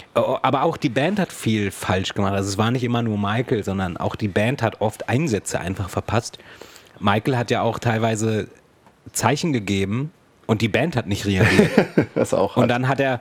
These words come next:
Speaker 1: und dann musste er irgendwie so, hat er so ins Mikro gepustet und dann so, so eingezählt, äh, weil die Band das sonst nicht gecheckt hätte. Also das ist nicht nur Michael, der da viel verpatzt hat, sondern auch die Band.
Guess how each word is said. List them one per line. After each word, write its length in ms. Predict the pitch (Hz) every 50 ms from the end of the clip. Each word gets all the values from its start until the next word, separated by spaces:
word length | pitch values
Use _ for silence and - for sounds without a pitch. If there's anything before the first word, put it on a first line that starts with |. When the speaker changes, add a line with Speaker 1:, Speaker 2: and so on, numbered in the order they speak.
| - - -
Speaker 1:
und 80 | 110
dann 140 | 113 123 127
musste 280 | 123 135 143 - - 143
er 120 | 127 120 123
irgendwie 280 | 131 135 135 120 123
so, 280 | 120 123 123 120 123 117 - - -
hat 100 | - 117
er 100 | 127 120
so 100 | 110 123
ins 160 | 117 110 - -
Mikro 280 | 151 170 - 190 151 120
gepustet 640 | 110 - - - 127 123 120 - - - 110 -
und 80 | 92 104
dann 160 | 104 104 104
so, 180 | 104 110 107 101
so 200 | 85 98 107 -
eingezählt, 760 | - 120 165 196 156 120 - - - 101 98 92 90 92 - - - - - - -
äh, 140 | - - 95
weil 120 | 107 107 107
die 120 | 110 113
Band 240 | 95 110 123 147 143
das 120 | 135 117
sonst 260 | - 113 110 - -
nicht 120 | 107 101 -
gecheckt 400 | - - - - 156 - - -
hätte. 260 | 92 - - 92 92 - - - - - - - - - - -
Also 220 | - 110 107 117
das 180 | 113 110 - 131
ist 140 | 123 - 135
nicht 260 | 135 143 165 - -
nur 180 | 165 151 147
Michael, 380 | 135 131 127 135 156 - 190 165
der 140 | 160 156 156
da 180 | 156 160 160
viel 240 | 156 - - 170 165
verpatzt 460 | - - 139 - - 156 - - -
hat, 120 | 170 156 -
sondern 300 | - 131 139 135 131 -
auch 220 | - 131 143 -
die 160 | - - 131
Band. 440 | 104 110 110 117 131 156 196 - -